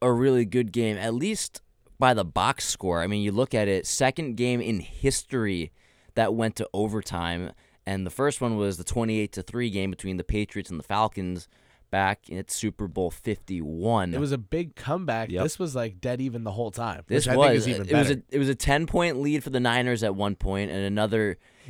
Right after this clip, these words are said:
Speaker 1: example of Kyle Shanahan blowing a double-digit lead in the Super Bowl. You go back to
Speaker 2: Woof.
Speaker 1: the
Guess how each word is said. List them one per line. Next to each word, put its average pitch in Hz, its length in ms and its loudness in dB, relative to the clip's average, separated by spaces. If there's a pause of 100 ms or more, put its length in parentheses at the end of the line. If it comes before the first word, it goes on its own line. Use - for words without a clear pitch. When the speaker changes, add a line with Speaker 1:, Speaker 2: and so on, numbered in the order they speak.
Speaker 1:
example 113 600 2
of 101 140 -2
Kyle 104 300 2
Shanahan 101 600 -2
blowing 98 680 0
a 92 100 -4
double-digit 92 580 -4
lead 92 260 -2
in 92 80 -2
the 87 60 -6
Super 92 280 -6
Bowl. 95 180 0
You 87 160 -2
go 85 80 -2
back 87 280 -2
to 92 380 -4
Speaker 2:
Woof. 101 220 -6 (480)
Speaker 1:
the 95 100 -6